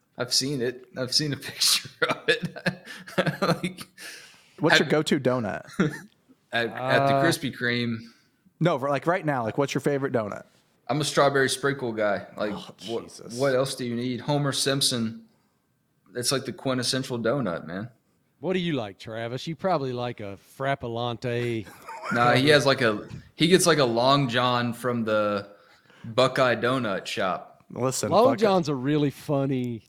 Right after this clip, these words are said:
Speaker 3: term to me. Like, it's
Speaker 2: Uh,
Speaker 3: very applicable in a lot of different ways. It's, you know, there's the underwear.
Speaker 1: <laughs> It's
Speaker 2: Yeah,
Speaker 1: like
Speaker 2: well, yeah, so do
Speaker 3: And
Speaker 2: people
Speaker 3: then
Speaker 2: still
Speaker 3: there's the
Speaker 2: refer to
Speaker 3: donut.
Speaker 2: it
Speaker 1: It's underwear.
Speaker 2: Is underwear still referred to as Long Johns?
Speaker 3: Yes, dude.
Speaker 2: Well, I don't
Speaker 3: Not in
Speaker 2: know.
Speaker 3: Ohio.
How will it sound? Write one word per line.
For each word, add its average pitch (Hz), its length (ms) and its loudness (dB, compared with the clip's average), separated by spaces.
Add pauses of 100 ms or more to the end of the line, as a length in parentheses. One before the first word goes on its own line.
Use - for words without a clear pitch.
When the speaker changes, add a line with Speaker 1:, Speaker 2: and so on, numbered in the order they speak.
Speaker 3:
term 120 440 -6
to 101 60 -14
me. 95 260 -14 (680)
Like, 170 220 4
it's 170 100 0
Speaker 2:
Uh, - 40 0
Speaker 3:
very 247 200 6
applicable 175 480 2
in 143 80 2
a 135 40 0
lot 143 220 2
of 139 80 -2
different 127 280 -2
ways. 110 500 -6
It's, - 220 -16
you 156 140 -6
know, 143 160 -2
there's 131 280 -4
the 131 180 -6
underwear. 135 340 -2
Speaker 1:
<laughs> 143 200 0
It's - 180 -2
Speaker 2:
Yeah, 151 100 6
Speaker 1:
like 135 300 0
Speaker 2:
well, 190 100 4
yeah, 196 160 0
so 196 140 4
do 185 120 2
Speaker 3:
And 160 60 0
Speaker 2:
people 185 180 4
Speaker 3:
then 196 100 4
Speaker 2:
still 226 100 8
Speaker 3:
there's 190 140 4
the 185 120 4
Speaker 2:
refer 196 140 8
to 135 100 6
Speaker 3:
donut. - 260 2
Speaker 2:
it - 40 -
Speaker 1:
It's 123 180 -4
underwear. 123 640 0 (160)
Speaker 2:
Is 156 140 2
underwear 196 340 4
still 196 280 2
referred 165 320 2
to 208 80 4
as 160 100 2
Long 147 220 2
Johns? 180 460 0 (480)
Speaker 3:
Yes, 349 440 -4
dude. 240 360 -2 (1040)
Speaker 2:
Well, 104 100 2
I 143 120 2
don't 269 180 2
Speaker 3:
Not 113 220 0
in 147 80 2
Speaker 2:
know. 202 80 0
Speaker 3:
Ohio. 156 600 0